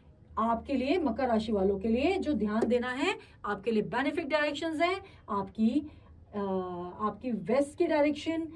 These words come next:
आपकी ई-, आपकी नॉर्थ ईस्ट की डायरेक्शन बेनिफिक है, आपके नॉर्थ वेस्ट की डायरेक्शन बेनिफिक है, और आपको ध्यान देना है अपने घर की साउथ की डायरेक्शन पे और अपने घर के सेंटर पे।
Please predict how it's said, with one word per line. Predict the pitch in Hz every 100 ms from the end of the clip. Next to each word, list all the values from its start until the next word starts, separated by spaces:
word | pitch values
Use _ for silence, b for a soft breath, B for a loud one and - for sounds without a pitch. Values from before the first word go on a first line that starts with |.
| B -
आपकी | 208 196 - 220 -
ई-, | 285 302 -
आपकी | 240 233 - 254
नॉर्थ | 214 214 247 - 254
ईस्ट | 294 339
की | 370
डायरेक्शन | 320 302 330 311
बेनिफिक | 294 285 285 311
है, | 311
आपके | 240 196 247
नॉर्थ | 254 185 196 196
वेस्ट | 214 196
की | 208
डायरेक्शन | 208 202 220 202 190 190 185
बेनिफिक | 202 202 196 233 240
है, | 302
और | 254
आपको | 214 202 247
ध्यान | 208 214
देना | 208 214
है | 226
अपने | 214 233
घर | 202
की | 190 339 381 B B B B
साउथ | - 359 339 381
की | 403
डायरेक्शन | 381 359 370 381 349
पे | 359
और | 330 214 220 233
अपने | 202 185 196 202
घर | 214 170 165
के | - 285
सेंटर | - - 180 165 165 - -
पे। | 151